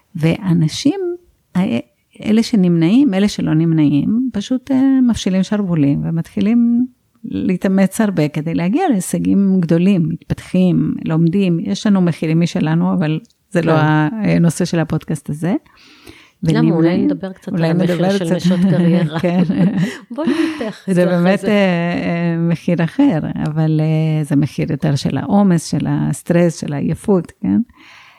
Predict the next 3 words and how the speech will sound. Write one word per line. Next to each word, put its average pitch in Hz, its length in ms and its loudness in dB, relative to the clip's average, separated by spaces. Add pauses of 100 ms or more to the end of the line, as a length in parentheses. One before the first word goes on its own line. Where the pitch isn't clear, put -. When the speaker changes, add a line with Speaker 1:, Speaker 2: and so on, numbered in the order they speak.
(280)
Speaker 1:
אמ, 156 1300 2 (400)
אבל 165 340 0 (180)
הנמנעים, 175 1000 2